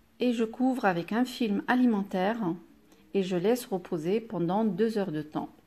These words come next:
On peut laisser plus si on le souhaite, ça ne peut être que bénéfique pour nos cheveux. Voilà, puis après, on lave comme habituellement avec un shampoing,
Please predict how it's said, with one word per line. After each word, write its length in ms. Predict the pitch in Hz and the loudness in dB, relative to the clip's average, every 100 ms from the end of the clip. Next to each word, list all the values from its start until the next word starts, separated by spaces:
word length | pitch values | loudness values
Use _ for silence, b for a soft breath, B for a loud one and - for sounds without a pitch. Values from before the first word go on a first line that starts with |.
| _ _ | _ _
On 80 | - | -8
peut 220 | 170 240 | -2 0
laisser 340 | 262 226 233 190 | 2 0 0 -4
plus 540 | 190 180 220 - - | -2 -2 -2 -4 -16
si 240 | - - 240 | -14 -4 -2
on 120 | 202 | -2
le 120 | 175 | -2
souhaite, 380 | 175 - 175 220 | -4 -4 -2 -2
ça 140 | - 196 | -2 -2
ne 60 | |
peut 140 | 175 - | 0 -2
être 360 | 185 190 - | -2 -4 -8
que 160 | - 220 | 0 2
bénéfique 580 | 190 185 180 - - - | 2 -2 -4 -8 -10 -8
pour 160 | 175 | -4
nos 80 | 170 | -4
cheveux. 400 | - 151 147 - _ _ _ _ b b b b b b b b b b b b b b b | -4 -8 -10 -14 _ _ _ _ b b b b b b b b b b b b b b b
Voilà, 340 | 170 156 180 247 | 0 2 4 0
puis 160 | - 208 | 0 2
après, 560 | 160 - 190 240 240 - | 2 0 2 4 2 2
on 120 | 180 | 2
lave 340 | 165 180 196 | 4 4 0
comme 220 | - 247 - | 0 0 0
habituellement 800 | 190 196 - 185 170 165 196 254 | -4 -4 -2 0 2 2 2 2
avec 380 | 214 190 185 202 | 0 -2 -4 -4
un 180 | 170 | -2
shampoing, 680 | 185 - 208 185 160 151 240 | -2 -2 -4 -2 -2 -2 -2